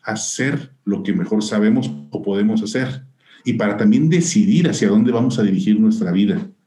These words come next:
porque ese es el factor. Ahorita nos estamos dejando llevar mucho por las metas sociales, por lo que está de moda, pero ¿quién eres tú? ¿Qué tal si la meta es trepar este árbol y tú eres un pez?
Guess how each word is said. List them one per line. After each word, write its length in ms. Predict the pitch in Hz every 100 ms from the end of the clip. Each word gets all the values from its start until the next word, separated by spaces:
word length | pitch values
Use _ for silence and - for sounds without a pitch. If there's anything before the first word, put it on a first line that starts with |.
| _ _ _
porque 280 | - 110 113
ese 100 | 113
es 100 | -
el 100 | 127
factor. 360 | 110 107 - 131
Ahorita 480 | 107 110 - 156 156 - _ -
nos 240 | 123 117
estamos 340 | 110 139 151
dejando 340 | 135 - 139 135
llevar 340 | 127 120 120
mucho 340 | 123 123 - -
por 140 | 110
las 220 | 98 92 104
metas 240 | 110 110
sociales, 640 | - - - 113 98 - _
por 140 | 98
lo 100 | 95
que 120 | 92
está 240 | 98 - 101
de 100 | 101
moda, 440 | 101 - 110 - - _ _ _ _ _ _ -
pero 500 | 107 101 95 92 - _ _
¿quién 200 | - 107
eres 220 | 117 110
tú? 140 | - 180
¿Qué 100 | -
tal 220 | 208 208
si 160 | - 175
la 180 | 156 151
meta 520 | 156 156 175 175 175
es 300 | 175 170 -
trepar 300 | 104 107 131
este 260 | 139 -
árbol 280 | 143 143 160
y 60 | 135
tú 80 | 143
eres 120 | -
un 140 | 131
pez? 380 | 135 156 - -